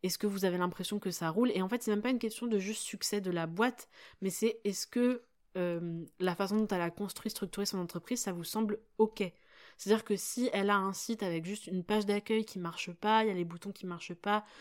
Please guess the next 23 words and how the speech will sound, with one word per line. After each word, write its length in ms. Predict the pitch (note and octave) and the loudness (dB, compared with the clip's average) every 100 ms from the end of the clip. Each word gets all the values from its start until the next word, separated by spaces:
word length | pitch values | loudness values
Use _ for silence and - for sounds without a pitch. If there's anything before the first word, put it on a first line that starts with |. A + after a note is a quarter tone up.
| - - | -20 -10
c'est 180 | - A3 | 0 2
pas 200 | F#3+ F#3 | 2 -2
droit, 560 | F3 G#3 G#3+ G#3+ G#3+ - - - - | 0 2 6 6 4 0 -20 -20 -2
euh, 240 | F#3+ F#3 F#3 | 2 2 4
le 100 | G3 | 4
menu 300 | G3 G3+ G#3+ | 4 4 4
il 60 | |
marche 260 | F3+ D#3+ - | 2 -2 0
pas, 180 | A3 A3+ | 4 4
enfin 200 | A3+ F3+ | 4 0
en 80 | F3+ | 0
fait 280 | G#3+ - - | -2 -6 -8
là 200 | F#3+ G3+ | 0 2
vous 120 | G#3 | 2
voyez 240 | F3 F#3+ A3 | -2 0 0
que 100 | F#3+ | -2
la 80 | E3 | -6
personne 260 | E3 G#3+ | -4 -2
elle 80 | G#3 | 0
a 80 | E3 | 0
pas 120 | G3+ | 0
été 160 | G3+ G3 | -2 -2
accompagnée. 540 | G3 F#3+ G3+ G3+ F3 | -4 -4 -2 -2 -4